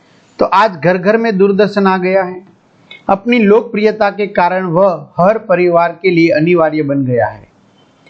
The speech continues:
प्रत्येक वस्तु कुछ लाभ के साथ कुछ हानियां भी होती है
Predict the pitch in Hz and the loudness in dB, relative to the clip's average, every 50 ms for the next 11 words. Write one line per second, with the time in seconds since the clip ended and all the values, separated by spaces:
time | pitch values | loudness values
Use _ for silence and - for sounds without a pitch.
0 | _ _ _ _ - - 208 208 208 - - 269 277 277 220 208 214 208 - - | _ _ _ _ -2 -2 -2 -2 -2 -2 -2 0 0 0 0 -4 -4 -4 -4 -6
1 | 254 247 240 - - - 269 262 - - 180 185 180 185 196 196 - - - - | -6 -6 -6 -6 -4 -2 -2 -2 -2 -2 0 2 2 2 0 -4 -8 -12 -4 0
2 | 214 214 202 202 - 196 196 190 180 - - - 196 190 - 143 139 151 165 175 | 0 0 0 0 0 -2 0 -2 -4 -6 -4 -4 -4 -2 -2 -2 -2 0 2 2
3 | 185 185 170 170 190 165 170 165 170 180 175 160 156 156 156 | 2 2 2 0 0 0 -2 -2 -2 0 0 2 0 -2 -4